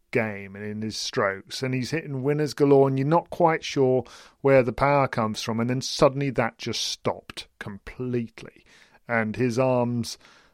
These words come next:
looked like lead, lead weights, and, uh, and he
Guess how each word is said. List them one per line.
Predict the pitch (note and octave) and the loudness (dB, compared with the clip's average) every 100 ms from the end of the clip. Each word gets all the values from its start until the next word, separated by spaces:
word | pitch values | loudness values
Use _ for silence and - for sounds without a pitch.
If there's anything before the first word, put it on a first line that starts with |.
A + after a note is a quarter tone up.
| _ | _
looked | A#2+ B2+ - | -6 -6 -4
like | A#2+ G#2+ | -2 -2
lead, | A#2+ A#2 G2 F#2 - _ | -4 -8 -8 -10 -18 _
lead | A2+ G#2+ G2+ | -6 -6 -4
weights, | G2+ F#2+ F#2+ - - | -8 -10 -12 -14 -12
and, | G#2 G2+ | -12 -12
uh, | G#2 | -12
and | G#2+ G#2+ | -8 -6
he | G#2 | -8